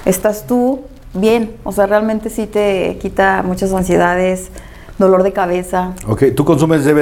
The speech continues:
Speaker 2: B D, sí, diariamente?
Speaker 1: Sí.
Speaker 2: Ok.
Speaker 1: Lo
Speaker 2: ¿Y
Speaker 1: intento.
Speaker 2: ¿Y también fumas diario?
Speaker 1: Mm, ahorita últimamente no.
Speaker 2: ¿Solo el C B D entonces?
Speaker 1: Sí.
Speaker 2: Ok.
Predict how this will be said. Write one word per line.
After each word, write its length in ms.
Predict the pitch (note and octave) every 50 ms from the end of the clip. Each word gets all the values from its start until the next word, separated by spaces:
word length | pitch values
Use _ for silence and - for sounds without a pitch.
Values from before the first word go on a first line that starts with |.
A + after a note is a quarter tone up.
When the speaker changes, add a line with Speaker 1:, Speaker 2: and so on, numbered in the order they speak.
| C3+ - - A2+ C3+
Speaker 2:
B 120 | C#3 C#3+ C3+
D, 180 | C3+ C3 B2+
sí, 220 | B2 B2+ - A#2 G2+
diariamente? 720 | F#2 G#2+ A2+ A#2+ B2 B2+ B2 A#2+ B2 B2+ B2+ B2 G3 G3 - - - - - - -
Speaker 1:
Sí. 360 | - - G3+ F#3 F3+ F3 - -
Speaker 2:
Ok. 220 | G#2 G2 - - F#3+ G3+ A3+ B2 - - - -
Speaker 1:
Lo 140 | F#3 G3+ G#3
Speaker 2:
¿Y 40 | G3+
Speaker 1:
intento. 480 | G3 - G#3+ G#3+ G#3+ G3+ G3+ F#3+ F#3 F#3 - - - - - - - - - - - - - - - -
Speaker 2:
¿Y 60 | - A2
también 280 | A#2 G#2+ A2 A2+ G#2+
fumas 260 | G#2 A#2 A2 A2+ A2
diario? 320 | G#2 A#2 B2+ A#2 G2+ E2+ - - - - - - - - - - - - - -
Speaker 1:
Mm, 460 | G#3+ G#3+ A3 A3+ A3+ A3+ A3+ A3+ A3+ A3+
ahorita 340 | A3 A3 A#3 A#3 A3+ - C4
últimamente 640 | C4 B3+ C4+ C4 C4+ A#3+ A3 G#3 G#3 G#3 - G#3+ G#3+
no. 180 | G3+ F#3 F3+ - - - - - - - - -
Speaker 2:
¿Solo 220 | - A#2+ A#2 A#2+
el 80 | A#2 A2+
C 120 | - A#2
B 100 | G#2+ A2
D 80 | G2+ G2+
entonces? 400 | G2 G2 - F2+ E2+ E2+ - - -
Speaker 1:
Sí. 320 | - - A3+ G#3 G3 - - - - - - -
Speaker 2:
Ok. 300 | E2 - - - F#2+ -